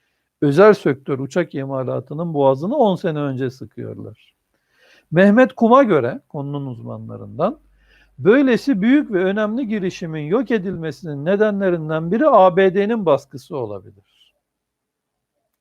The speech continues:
Üstüne bastı. Çünkü ona göre Amerika, bin dokuz yüz kırk beşte harp bittikten sonra büyük bir pazar kaybetmişti.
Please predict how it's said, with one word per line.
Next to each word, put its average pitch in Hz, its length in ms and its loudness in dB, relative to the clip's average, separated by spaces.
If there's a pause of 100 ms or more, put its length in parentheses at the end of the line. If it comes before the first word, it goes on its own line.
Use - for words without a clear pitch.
(140)
Üstüne 143 400 -10
bastı. - 320 -16 (640)
Çünkü 233 280 0
ona 247 240 4
göre 226 220 4
Amerika, 175 600 0 (720)
bin 202 180 0
dokuz 226 320 0
yüz 226 140 -6
kırk 185 240 -10
beşte 190 320 0
harp 226 280 4
bittikten 202 540 -8
sonra 202 380 0
büyük 226 260 -4
bir 214 140 -4
pazar 185 440 2
kaybetmişti. 101 800 -12